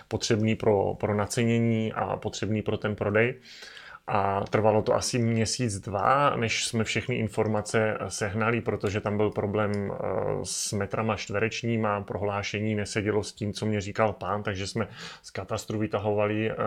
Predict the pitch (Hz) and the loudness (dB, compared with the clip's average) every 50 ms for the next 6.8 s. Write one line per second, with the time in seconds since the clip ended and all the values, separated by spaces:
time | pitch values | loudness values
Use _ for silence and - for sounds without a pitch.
0 | 95 - 110 107 107 107 98 110 113 113 101 104 101 - - 120 104 - - - | -2 0 -2 0 0 0 0 0 0 2 2 2 0 0 -2 -4 -4 -6 -8 -18
1 | - - - - - - - - 92 92 104 - - - 113 104 98 101 101 - | -16 -16 -18 -18 -18 -12 -8 -6 -6 -4 -4 -4 -2 -2 0 0 0 0 -2 -2
2 | - 104 104 - - 110 107 107 107 107 104 - - 110 - - 117 113 107 - | -4 -4 -4 -2 -2 -2 0 0 0 0 -2 -2 -4 -4 -2 -2 -2 -2 -2 -2
3 | - 101 - - 123 120 120 - - - - - - - - - - - - - | -4 -6 -2 2 4 4 4 2 0 -10 -16 -16 -16 -16 -18 -18 -20 -16 -6 0
4 | - 107 101 101 98 98 104 - - - _ _ _ _ _ _ _ _ _ - | 2 4 4 4 4 4 2 2 0 -4 _ _ _ _ _ _ _ _ _ -8
5 | 113 104 104 110 107 - - - 107 - 117 - - - 117 113 113 110 - 113 | -4 -2 0 0 0 -2 -2 0 0 0 0 -2 -4 -2 -2 -2 -2 -2 -4 -4
6 | - 113 113 110 - 110 104 110 110 110 107 107 107 107 110 110 | -2 -2 -2 0 0 -2 0 0 0 2 2 2 2 2 0 -2